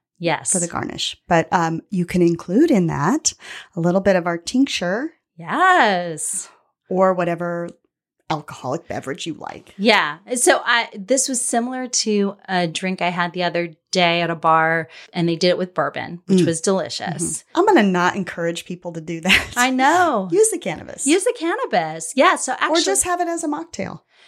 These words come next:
Speaker 1: we're actually trying out a new product
Speaker 2: Yes.
Speaker 1: today
Speaker 2: That you found.
Speaker 1: that I found. And it's also nano tincture, and it's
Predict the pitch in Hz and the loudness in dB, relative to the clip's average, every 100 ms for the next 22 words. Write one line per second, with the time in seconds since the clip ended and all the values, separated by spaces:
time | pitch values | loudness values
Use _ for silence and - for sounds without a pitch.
0 | _ _ - 180 208 269 - 226 240 - | _ _ -12 0 4 4 4 -2 -2 -2
1 | 214 190 - 190 185 180 180 - 160 156 | -2 -4 -4 -2 -2 -4 -10 -10 -8 -6
2 | 156 156 - 160 175 262 - 143 147 151 | -8 -12 -14 -8 -4 -4 -4 -4 -4 -6
3 | - - - - - - 143 139 208 202 | -10 -10 -8 0 2 2 -2 -4 -2 -2
4 | 208 330 - - - - 190 - 202 330 | 0 0 2 2 0 -2 0 2 2 2
5 | - 196 156 156 160 175 208 214 - 202 | -2 -4 -4 -4 -6 -2 -2 -2 2 2
6 | 220 233 220 202 175 180 233 262 - 185 | 2 2 0 0 -2 -2 -2 -4 -8 -8
7 | - 185 180 185 214 262 - 170 165 165 | -6 -4 -2 -4 -6 -8 -8 -6 -4 -6
8 | 165 202 | -10 -12